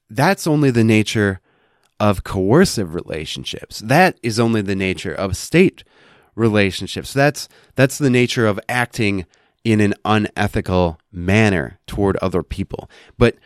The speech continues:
seeking my own benefit in relationship with others through, uh, i-, in, in love <laughs> is how I would put it as a follower of Jesus. But, uh, by acting ethically, that is, by acting voluntarily,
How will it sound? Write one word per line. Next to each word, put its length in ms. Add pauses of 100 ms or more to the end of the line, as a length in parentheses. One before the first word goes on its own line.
seeking 680
my 460
own 340
benefit 680 (400)
in 260
relationship 640
with 320
others 420 (1200)
through, 540
uh, 440
i-, 260
in, 400
in 300
love 320
<laughs> 80
is 120
how 220
I 100
would 180
put 120
it 100
as 140
a 40
follower 240
of 80
Jesus. 300
But, 260 (500)
uh, 260 (520)
by 360
acting 420
ethically, 440
that 200
is, 180
by 300
acting 460
voluntarily, 960